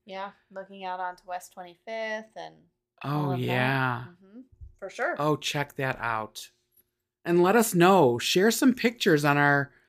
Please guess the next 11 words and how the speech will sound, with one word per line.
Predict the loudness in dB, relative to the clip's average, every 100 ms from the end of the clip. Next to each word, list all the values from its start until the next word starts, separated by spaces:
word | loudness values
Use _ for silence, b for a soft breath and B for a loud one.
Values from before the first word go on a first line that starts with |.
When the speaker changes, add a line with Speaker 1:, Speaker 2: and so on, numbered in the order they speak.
| _ -8
Speaker 2:
social | -4 -2 2
media | 4 4 4 0
pages. | -2 -6 -4 -6 -8 -8 -10 -8
Speaker 1:
Yeah, | -8
tag | -8 -8 -8 -8
us | -14
in | -14
your | -16
photos. | -12 -10 -8 -10 -4
Speaker 2:
Please | 0 2 0 0
do. | 0 2 4 2 0 -4